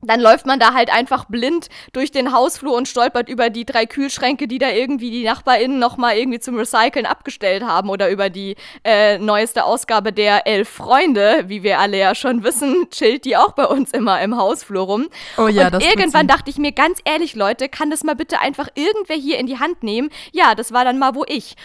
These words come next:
Speaker 1: Und dann hab ich irgendwie die Hausverwaltung kontaktiert und dann war plötzlich ich die Alleinverantwortliche. Dann schrieb mir meine Hausverwaltung nämlich,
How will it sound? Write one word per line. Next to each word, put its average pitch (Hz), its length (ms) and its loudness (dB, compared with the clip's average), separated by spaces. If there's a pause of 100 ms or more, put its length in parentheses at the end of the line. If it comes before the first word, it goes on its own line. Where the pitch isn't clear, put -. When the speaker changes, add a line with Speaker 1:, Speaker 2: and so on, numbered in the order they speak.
(120)
Speaker 1:
Und 247 160 -4
dann 247 180 2
hab 302 140 -4
ich 302 160 -10
irgendwie 285 220 -4
die 240 120 -6
Hausverwaltung 254 540 -2
kontaktiert 247 560 -6
und 233 140 2
dann 339 160 6
war 277 100 6
plötzlich 269 380 -2
ich - 240 -2
die 254 180 -4
Alleinverantwortliche. 220 1300 0 (240)
Dann 277 160 4
schrieb - 280 -6
mir 359 100 -2
meine 269 220 2
Hausverwaltung 262 580 0
nämlich, 233 260 -2